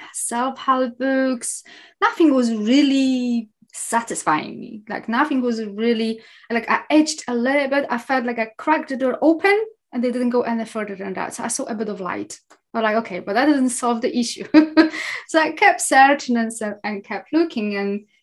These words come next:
eventually I, uh, landed on Marissa Peer, and she teaches hypnotherapy, and I went to see her in London, and I was like, "Oh, this is, sounds like the thing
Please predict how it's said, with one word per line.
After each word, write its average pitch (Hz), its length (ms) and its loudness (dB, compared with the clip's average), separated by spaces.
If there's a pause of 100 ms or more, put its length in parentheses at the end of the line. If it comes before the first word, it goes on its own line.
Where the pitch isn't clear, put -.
(360)
eventually 269 680 4
I, 208 760 -2
uh, 196 420 -6
landed 208 640 -2
on 202 360 -2
Marissa 196 520 -6
Peer, 175 380 -2
and 185 500 -6 (240)
she 196 260 -10
teaches 180 400 -14 (120)
hypnotherapy, 202 800 -2
and 175 100 -4
I 175 60 -4
went 175 260 -4
to 175 80 -14
see 220 240 -8
her 185 340 0
in 180 260 -4
London, 294 760 8 (460)
and 208 100 -2
I 202 60 2
was 202 160 -4
like, 170 320 -2
"Oh, 339 220 6
this 240 340 -2
is, 190 260 -6
sounds 269 720 4
like 208 320 2
the 196 120 0
thing 233 440 2